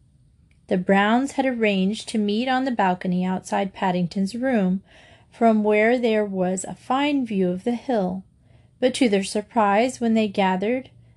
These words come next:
there, Paddington himself was nowhere to be seen. "I do hope he won't be long," said Missus Brown.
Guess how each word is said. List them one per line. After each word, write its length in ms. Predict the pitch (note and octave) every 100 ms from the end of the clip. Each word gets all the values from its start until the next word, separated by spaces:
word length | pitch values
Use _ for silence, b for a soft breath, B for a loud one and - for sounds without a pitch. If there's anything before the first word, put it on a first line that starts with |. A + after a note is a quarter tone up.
| b _ _ _ -
there, 340 | G3 F#3 G3
Paddington 680 | - - G#3+ A#3+ A#3+ B3 G3+
himself 720 | F3+ F#3 - C#4+ G#3+ F#3+ G3+
was 180 | G3+ G3+
nowhere 380 | G3+ F#3 F3+
to 160 | F#3 G#3+
be 180 | G3 A3+
seen. 540 | - D#4 B3 F3 F#3 - _ _ _ _ _ _ _ _ _ _ _ _ _
"I 340 | A3+ A3+ A#3 - _ -
do 300 | D#4+ A#3+ A3
hope 560 | - B3+ A3+ F3+ _
he 180 | - A3
won't 400 | F#3+ G3+ F3+ -
be 140 | G#3
long," 500 | G3+ A3+ F#3+ D#3 G3 G3
said 300 | - F#3+ F3+
Missus 340 | F3+ - F3+
Brown. 420 | - E3+ F3+ G3